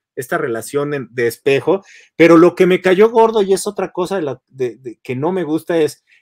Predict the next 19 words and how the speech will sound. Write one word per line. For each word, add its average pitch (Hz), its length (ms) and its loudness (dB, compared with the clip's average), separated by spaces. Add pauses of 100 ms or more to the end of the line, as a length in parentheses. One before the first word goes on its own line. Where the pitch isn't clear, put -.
(120)
a 156 80 -4
ver, 170 300 0 (500)
¿por 180 220 0
qué 226 420 4 (200)
Blofeld, 185 580 -4 (280)
eh, 151 220 -4
se - 160 -6
toma 196 300 0
el 190 120 -2
tiempo 170 380 -2
de 170 80 -2
pintar 143 440 -6
un 180 60 -6
graffiti 156 480 -6
de 117 220 -4
James 147 300 -4
Bond 180 500 -2
por 113 180 -6
aquí, 165 680 -2